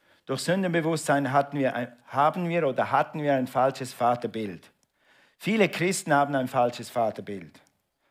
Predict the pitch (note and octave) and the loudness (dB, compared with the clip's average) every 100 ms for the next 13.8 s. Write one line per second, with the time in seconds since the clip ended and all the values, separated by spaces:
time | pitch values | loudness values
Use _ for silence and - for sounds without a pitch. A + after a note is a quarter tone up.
0 | _ C3+ C#3 C#3+ C#3+ C#3 C3+ C#3 D#3 E3+ | _ 2 2 0 -2 -2 -2 -2 -2 0
1 | E3+ D3+ D3+ - C#3+ C#3 D3 D3 D3 B2+ | -4 -4 -6 0 2 4 0 -4 -4 -2
2 | B2 B2+ C#3 B2 C#3 D#3 C#3 - C3+ B2+ | -2 -2 -2 -2 -2 -2 -4 -4 -8 -2
3 | C3 C3 C3 G#2+ A#2+ G#2+ - A2+ G2 F2 | 2 2 -2 -8 -6 -6 -8 -10 -10 -12
4 | F2 _ _ _ _ _ _ _ _ _ | -20 _ _ _ _ _ _ _ _ _
5 | _ _ _ _ _ _ - D#3 C3 A#2+ | _ _ _ _ _ _ 0 4 4 2
6 | A#2+ _ _ _ _ _ _ _ _ _ | -6 _ _ _ _ _ _ _ _ _
7 | _ _ _ - - C#3+ - D3 F3 F#3+ | _ _ _ -20 -4 -2 2 4 4 2
8 | F#3+ - _ _ _ _ - C3+ C3+ - | -2 -12 _ _ _ _ 0 4 4 0
9 | - - D3+ D#3 E3 F3 E3 D#3+ F3 F3 | -14 -4 -4 0 -2 0 4 4 4 0
10 | D#3+ E3+ E3+ D#3 D#3 D#3+ D3 C#3 D3+ D3+ | 0 -2 -2 4 4 4 2 0 2 0
11 | D#3 C#3 - C3+ C3+ B2 A#2+ G#2 F#2 - | 0 -4 -4 -4 0 0 2 -2 -4 -14
12 | - _ _ _ _ G3 _ _ _ _ | -20 _ _ _ _ _ _ _ _ _
13 | _ _ _ _ F#2+ G#2+ A#2+ | _ _ _ _ -10 -10 -10